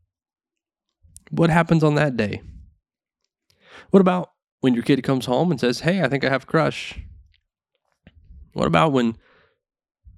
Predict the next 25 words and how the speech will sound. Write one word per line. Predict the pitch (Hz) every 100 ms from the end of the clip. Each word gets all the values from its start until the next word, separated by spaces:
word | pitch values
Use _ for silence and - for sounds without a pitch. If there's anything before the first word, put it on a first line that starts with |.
| -
puberty | - 190 156 117
sets | - 123 107
in | 113 101 95 - - _ _ _ _ _ _ _ _ _ _ _ _
and | - 113
you |
have | 120 120
to |
have | 110 110
that | 113 -
talk | 143 135 -
with | 107
your | 101
son? | - 127 107 95 - - - - _ _ _ _ _ _ _ _ _ _ _ _ _ _ _ _ _ -
What | 165
about | 151 151
when | 127 107
peer | - 170 165
pressure | - - 101 - 104
really | 107 143 135 123 113 98 - -
starts | - 113 104 101 - - - _ _ _ -
to |
build | 107 107 101 98
up? | - - - - - - - - _ _ _ _ _ _ _ _ _ _ _ -
What | 147
about | 165 156 135